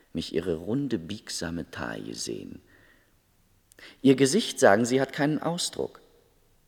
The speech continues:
Und was soll es in den Augenblicken, wo nichts zu ihrem Herzen spricht, denn ausdrücken? Man muss beim leisesten Wort des Lobes unter der Schmeichelei auf ihrem Antlitz die rührende Verlegenheit einer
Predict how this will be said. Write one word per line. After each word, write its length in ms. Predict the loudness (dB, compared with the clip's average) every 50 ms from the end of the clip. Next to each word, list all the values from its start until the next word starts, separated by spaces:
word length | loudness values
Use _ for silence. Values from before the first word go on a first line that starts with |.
| _ _ _
Und 180 | -16 -12 -8 -6
was 180 | -6 -4 -2
soll 140 | -2 -4 -4
es 120 | -4 -4
in 80 | -2 0
den 140 | 0 0 0
Augenblicken, 580 | -2 -2 -2 -2 -2 -4 -4 -4 -2 -2 0
wo 60 | 0 0
nichts 300 | 0 0 -4 -8 -10 -4
zu 100 | -4 -2
ihrem 220 | -2 -2 -4 -4
Herzen 340 | -4 -4 -6 -4 -4 -6 -6
spricht, 300 | -6 -8 -12 -12 -6 -4
denn 100 | -4 -4
ausdrücken? 640 | -4 -6 -6 -8 -10 -8 -10 -10 -10 -12 -16 -16 -18 _ _ _ _ _ _ _ _ _ _ _ _ _ _ _ _ _ _ _ _ _ _ _ _ _ _ _ _ _ -20 -20 -20 -20 _ _
Man 140 | 0 2 4
muss 200 | 2 2 2 4
beim 180 | 4 4 6
leisesten 600 | 6 6 6 6 6 4 0 -2 -2 -2 -2 -2
Wort 220 | -2 -4 -6 -6 -6
des 220 | -6 -6 -6 -6
Lobes 440 | -4 -4 -2 -2 -2 -4 -6 -6 -6
unter 240 | -8 -8 -6 -4 -4
der 120 | -4 -4
Schmeichelei 800 | -4 -4 -4 -6 -6 -6 -6 -4 -4 -2 -2 0 0 -2 -2 -4 -6 -14 -20 -20 -4 -2
auf 180 | -2 -2 0
ihrem 220 | 0 0 0 0 -2
Antlitz 520 | -2 -2 -2 -2 -4 -6 -8 -8 -8 -8 -8
die 120 | -6 -8
rührende 520 | -6 -4 -4 -4 -4 -4 -4 -4 -4 -4 -4
Verlegenheit 800 | -4 -4 -4 -2 0 0 0 0 -2 -4 -4 -4 -6 -8 -6
einer 180 | -6 -6 -6